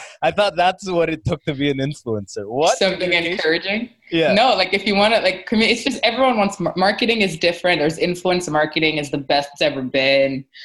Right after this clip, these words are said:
Speaker 2: Like, this is kind of an exciting time to study communications. People are hiring people to run their social media 'cause they're understanding the importance of it now.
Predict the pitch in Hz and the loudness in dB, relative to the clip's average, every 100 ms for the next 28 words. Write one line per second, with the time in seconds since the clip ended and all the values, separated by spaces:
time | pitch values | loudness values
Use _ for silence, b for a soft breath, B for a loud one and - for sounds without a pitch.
0 | B 190 175 196 240 233 208 175 156 - | B -4 -2 -4 -2 -2 0 -2 -2 0
1 | 170 165 156 151 147 147 160 151 151 139 | 0 0 0 0 -2 -2 -4 -4 -2 -2
2 | - 143 139 123 202 185 156 151 156 160 | -2 -4 -4 -4 -2 0 0 2 0 0
3 | 160 160 147 143 143 139 - 156 151 143 | -2 0 0 0 0 -2 -2 -2 0 0
4 | 143 139 123 127 147 139 139 139 - 139 | 2 0 -2 -2 -2 0 0 -2 0 0
5 | 139 131 127 143 127 156 156 165 - 180 | 2 2 0 -2 0 -2 0 -2 0 0
6 | 185 233 | 0 0